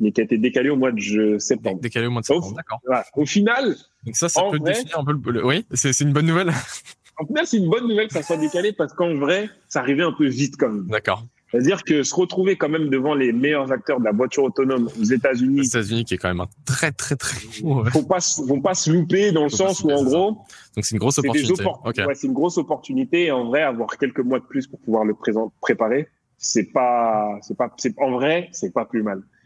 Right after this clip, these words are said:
Speaker 1: Donc, euh,
Speaker 2: Ouais,
Speaker 1: ça va
Speaker 2: ça
Speaker 1: nous
Speaker 2: marche.
Speaker 1: permettre justement de, ça va nous permettre justement de, de renforcer justement, euh, nous, euh, notre infrastructure, notre stack technique, notre équipe, euh, et pour pouvoir arriver vraiment avec un produit, euh, livrable,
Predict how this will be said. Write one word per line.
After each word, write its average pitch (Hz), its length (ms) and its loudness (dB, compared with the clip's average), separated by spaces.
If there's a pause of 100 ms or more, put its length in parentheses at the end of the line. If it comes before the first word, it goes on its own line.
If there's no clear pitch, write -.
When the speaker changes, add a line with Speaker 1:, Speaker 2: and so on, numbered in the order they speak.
(260)
Speaker 1:
Donc, 107 280 0
euh, 107 320 2
Speaker 2:
Ouais, 107 60 -2
Speaker 1:
ça 147 100 0
va 123 80 2
Speaker 2:
ça 131 60 2
Speaker 1:
nous 139 60 0
Speaker 2:
marche. 123 100 -4
Speaker 1:
permettre 143 300 0
justement 131 440 0
de, 107 600 -2 (420)
ça 110 120 0
va 117 100 2
nous 117 120 2
permettre 117 320 0
justement 117 360 0
de, 104 260 2 (320)
de 131 80 4
renforcer 143 520 0
justement, 131 560 0
euh, 107 160 0
nous, 117 520 2
euh, 104 200 2
notre 104 280 0
infrastructure, 127 680 0
notre 113 140 0
stack - 240 -4
technique, 139 360 0 (280)
notre 113 220 0
équipe, 151 300 0 (440)
euh, 110 440 2
et 120 120 4
pour 107 180 -6
pouvoir 127 280 2
arriver 117 320 0
vraiment 117 360 2
avec 117 240 -2
un 104 100 -2
produit, 131 680 2
euh, 107 120 4
livrable, 113 880 0